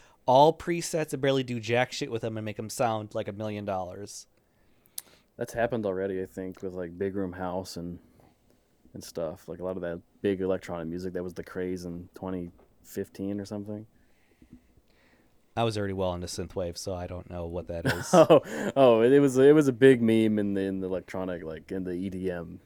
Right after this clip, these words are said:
Speaker 2: the sh-, you know, scene. But yeah.
Speaker 1: As soon as I saw, like, Skrillex and that, I kinda was like, "You know, I'm just, this isn't exciting for me."
Speaker 2: Yeah, I, that's understandable.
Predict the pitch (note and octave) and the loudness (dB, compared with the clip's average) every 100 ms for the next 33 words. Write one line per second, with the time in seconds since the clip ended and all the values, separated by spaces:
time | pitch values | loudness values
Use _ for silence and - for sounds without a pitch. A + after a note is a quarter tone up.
0 | _ G#2 E2+ E2 - F2 E2+ E2+ - E2+ | _ -12 -12 -12 -12 -12 -12 -14 -14 -14
1 | D#2+ F#2 F2 D2 C2+ - _ _ _ _ | -14 -14 -14 -16 -18 -20 _ _ _ _
2 | - C2 D#2+ B2 G#3 G#3+ E3+ D3+ - C3+ | -14 -10 -8 -6 -2 -2 0 0 0 2
3 | B2 B2 A2+ G2+ _ _ - - - B2+ | 4 6 4 0 _ _ -14 -12 -6 0
4 | A2+ A2+ - A2 G2+ G#2 G#2 G#2+ _ - | 0 0 -2 -6 -2 0 -2 -4 _ -12
5 | G#2+ - G#2+ G2+ G2 G2+ - G3+ G#3 G3 | -8 -4 -4 -4 -4 -6 -6 -6 -4 -4
6 | F#3 F3 D#3+ C#3 A#2+ - _ - B2 - | -2 -2 -4 -6 -10 -12 _ -8 -6 -6
7 | G#2+ G#2+ G2+ _ _ _ - - - - | -8 -8 -10 _ _ _ -16 -14 -12 -10
8 | G#2 - - A#2 A2+ B2 _ _ _ _ | -12 -14 -14 -10 -10 -12 _ _ _ _
9 | _ _ _ _ - A#2 A2 G#2+ _ _ | _ _ _ _ 2 4 4 0 _ _
10 | _ _ D3 C#3 C3 A#2+ C3 F#2+ - F2 | _ _ -2 -2 0 -2 -2 -6 -8 -12
11 | E2+ F2 | -10 -10